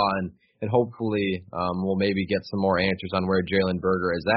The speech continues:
at, if he can hopefully get some carries in this opener. But right now, I think you look at Chez Mellusi, you really liked what he had. I personally really liked what we saw from Isaac Guerendo early on, so,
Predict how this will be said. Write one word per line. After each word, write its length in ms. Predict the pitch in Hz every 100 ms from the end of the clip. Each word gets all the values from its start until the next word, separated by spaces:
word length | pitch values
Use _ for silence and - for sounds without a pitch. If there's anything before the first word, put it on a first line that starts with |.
| 117
at, 180 | 110
if 100 | 95 -
he 140 | 98
can 160 | 90 92
hopefully 260 | 90 92
get 160 | 85 87
some 100 | 87
carries 460 | - 95 90 90 - _ _ _
in 120 | 92 107
this 120 | 92
opener. 400 | 113 127 165 160
But 120 | 120
right 200 | 113 120
now, 220 | 117 117 113
I 400 | 104 78 78 98 98
think 160 | 101 101
you 100 | 98
look 180 | 101 98
at 120 | 92
Chez 160 | - 98
Mellusi, 360 | 95 98 101 98
you 140 | 95
really 160 | 101 98
liked 260 | 95 95
what 120 | 101 95
he 180 | 107 110
had. 240 | 104 104 95 - _ _ -
I 100 | 101
personally 360 | - 101 107
really 200 | 104 101
liked 240 | 101 98 101
what 80 |
we 80 | 95 90
saw 160 | 98 98
from 100 | 98
Isaac 260 | 95 95 92
Guerendo 340 | 98 110 104 95
early 300 | 90 107 101
on, 300 | 98 98 95 87
so, 320 | 98 92 87